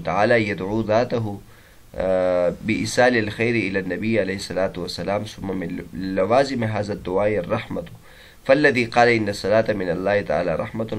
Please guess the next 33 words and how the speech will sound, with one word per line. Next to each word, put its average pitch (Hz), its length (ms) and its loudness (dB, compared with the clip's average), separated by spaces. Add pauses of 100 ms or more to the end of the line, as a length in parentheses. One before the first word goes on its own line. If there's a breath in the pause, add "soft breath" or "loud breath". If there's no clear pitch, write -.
فَقَدْ 82 380 -6
اراد 127 340 2
هَذَا 123 340 2
الْمَعْنَى، 98 420 -2 (400 soft breath)
لا 139 200 2
ان 165 140 2
الصَّلَاةَ 127 440 2
وضعت 113 440 0
لِلرَّحْمَةِ 104 640 -2 (140)
كَمَا 98 260 2
ذکر 101 380 -4
فی 87 140 -8
قَوْلِهِ 98 400 -6
تعالی 95 300 -2
یحبهم 101 680 -4
ویحبونهم، 95 840 -4 (680 loud breath)
ان 120 160 2
الْمَحَبَّةَ 120 640 0
مِنَ 104 160 0
اللہ 107 420 4
ایصال 101 420 0
ثواب 92 460 0
مِنَ 87 300 -2
الْعَبْدِ 101 420 -4
الطَّاعَةِ، 98 580 2 (360 loud breath)
وَلَيْسَ 151 320 4
الْمُرَادُ 123 440 4
ان 104 220 4
الْمَحَبَّةَ 101 640 0
مُشْتَرَكَةٌ 95 640 -6
مِنْ 82 160 -6
حَيْثُ 95 260 -8
الْوَضْعِ، 90 400 2